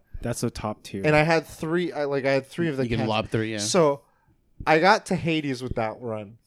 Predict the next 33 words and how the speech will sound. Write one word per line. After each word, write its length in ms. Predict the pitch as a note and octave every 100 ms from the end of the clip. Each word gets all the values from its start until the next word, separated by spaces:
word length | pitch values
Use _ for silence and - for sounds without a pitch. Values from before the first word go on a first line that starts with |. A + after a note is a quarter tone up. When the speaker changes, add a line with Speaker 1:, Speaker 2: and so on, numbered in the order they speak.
| _ _ _
Speaker 2:
and 160 | C#3+ C3+
I 120 | C#3+
was 120 | C3
like, 200 | B2+ B2 _ _
but 280 | E3+ D#3+ - E3+
earlier 420 | F#3 G#3+ A#3+ A#3+
I 100 | -
was 140 | D#3
playing 380 | - - G3 E3+
recklessly, 520 | A#2 B2+ C3 B2+ - A#2
and 100 | A2
I 40 |
regret 540 | A2 A#2 - C#3+ B2+
doing 240 | - A#2 G#2
this. 120 | G#2+
So 140 | -
when 100 | C#3
I 60 | C#3+
get 160 | D#3+ F3+
to 80 | D3
Hades, 400 | C#3 D3 E3 - _ C3
I'm 120 | C3
literally 240 | D#3 F3
on 80 | D#3+
my 80 | A#2+
last 440 | A#2 C3+ F3 -
life, 300 | D3 C3+ C3+ _ - _
and 120 | D#3+ D#3+
I 60 |
got 300 | C#3+ E3+ A3
to 100 | A3+
several 480 | - G#3 F#3+ A3+ A3+
shops 600 | F#3 - C3+ F3 - -